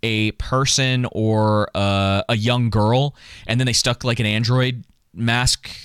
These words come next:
like, head on her or whatever at times 'cause of the way that she, like, articulates, and then other times it looks like it's maybe a puppet.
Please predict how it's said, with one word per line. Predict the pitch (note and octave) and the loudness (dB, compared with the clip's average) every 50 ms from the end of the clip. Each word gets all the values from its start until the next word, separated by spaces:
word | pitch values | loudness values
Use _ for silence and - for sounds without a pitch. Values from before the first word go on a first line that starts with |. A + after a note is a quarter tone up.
| - | -8
like, | - A#2+ G#2+ G#2 | -4 -4 -4 -4
head | - - B2+ B2 B2+ A#2+ | -2 -2 0 0 2 0
on | - - G#2+ A2+ A#2+ | 0 0 0 0 2
her | B2+ C3+ C3+ | 2 2 2
or | C3 C3+ | 2 2
whatever | C#3 C#3+ C#3+ D3+ D#3 | 0 0 0 0 -2
at | - | -2
times | - - D#3+ E3 E3 E3 E3 D#3+ - - - - - - | 0 0 2 2 2 2 0 -2 -2 -4 -6 -16 -18 -4
'cause | - C#3+ C3+ A#2 | -2 0 0 2
of | A#2+ | 2
the | A#2+ A#2 | 2 2
way | A#2 A#2+ A#2+ | 2 0 0
that | A2+ A2 | 0 0
she, | - B2+ | 0 2
like, | A#2+ A2+ A2+ | 2 2 0
articulates, | A2 - - A#2 G2+ - C#3+ C3+ C#3 C#3 C#3+ - - - - | 0 0 0 -2 -2 0 0 0 0 0 0 -2 -2 -2 0
and | - A#2+ | 0 0
then | A#2+ A#2 - - | 2 2 2 0
other | A#2+ A#2+ B2+ | 2 2 2
times | A#2+ - B2 A#2+ B2 A2 | 2 2 2 2 0 0
it | - | -2
looks | - G#2+ A2+ - | -2 -2 -2 0
like | - A#2 - | -2 -2 -2
it's | G#2 - A2 | -4 -2 -2
maybe | A2 G#2+ G2 G#2 | -2 0 0 -2
a | F#2 | 0
puppet. | - - A#2 G#2+ - G#2+ G#2 - | 0 0 0 2 0 -2 -2 -4